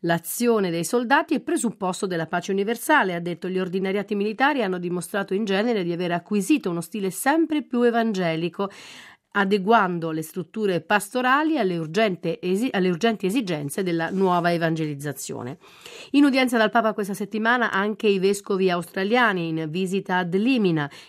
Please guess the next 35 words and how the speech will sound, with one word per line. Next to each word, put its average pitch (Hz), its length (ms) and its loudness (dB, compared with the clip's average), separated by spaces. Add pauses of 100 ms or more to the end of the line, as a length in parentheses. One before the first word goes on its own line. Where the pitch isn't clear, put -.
Il 202 180 -6
coraggio 214 560 2
di 190 100 -2
riparare 196 460 -2
agli 196 140 -2
errori 196 260 0
del 190 160 0
passato 220 500 0
è - 20 -6
stato 160 300 -10
chiesto 185 340 -8
dal 160 200 -6
Papa 175 320 0
ai 170 80 -4
presuli, 175 540 0 (260)
la 175 140 2
G 165 160 -2
M 165 200 0
G, 233 220 2
la 175 100 0
prima 156 220 -6
santa 170 260 -6
del 165 160 -6
continente, 196 720 -2
tutto 208 320 -6
questo 240 480 0
nel 165 300 -2
discorso 190 560 -2
di 156 100 -2
Benedetto 170 460 -2
sedicesimo, 254 640 0
che 196 100 -6
ha 185 60 -2
voluto 208 440 -2
anche 190 560 0